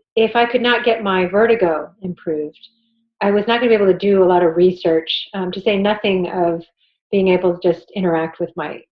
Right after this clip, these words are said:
children who were very young at that time. And, uh, I couldn't read very long because of the vertigo. So, um, that was when I broke out into, uh,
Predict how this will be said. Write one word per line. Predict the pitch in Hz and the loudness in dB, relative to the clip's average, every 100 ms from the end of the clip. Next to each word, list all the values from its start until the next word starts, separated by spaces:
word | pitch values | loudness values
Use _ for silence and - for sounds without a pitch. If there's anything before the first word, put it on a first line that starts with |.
| - | -12
children | - 277 214 170 175 | 0 0 2 -2 0
who | 180 | 0
were | 170 | 2
very | 180 170 160 | 2 2 2
young | 170 170 | 0 -2
at | 160 | -6
that | - - | -8 -10
time. | 170 - - _ _ _ _ _ - | -12 -14 -18 _ _ _ _ _ -6
And, | 196 190 185 185 | -2 2 2 0
uh, | 185 190 185 | -2 -4 -4
I | |
couldn't | 202 262 226 | -2 -2 -2
read | 185 233 285 | 2 2 2
very | 196 165 160 | 2 2 0
long | - - 175 | -4 -12 -8
because | 185 185 175 | -6 -6 -6
of | |
the | 170 | -8
vertigo. | 165 185 175 - - _ _ _ _ _ _ - | -4 -4 -4 -8 -12 _ _ _ _ _ _ -4
So, | 208 196 196 190 190 | 0 4 4 4 4
um, | 208 196 190 185 185 180 _ _ _ | 0 -2 -2 -2 -4 -8 _ _ _
that | 180 214 254 320 247 | -4 -2 0 0 0
was | 214 196 | 0 0
when | 196 190 190 | 0 0 0
I | 180 180 180 - | 0 -2 -2 -2
broke | 196 185 185 | 2 2 0
out | 190 180 170 - - _ - | -4 -2 -2 -4 -12 _ -6
into, | 190 180 180 - 190 175 170 170 170 _ _ _ _ _ | -2 -2 -4 -4 0 2 2 -2 -8 _ _ _ _ _
uh, | 175 170 170 165 170 - | -8 -4 -4 -4 -8 -12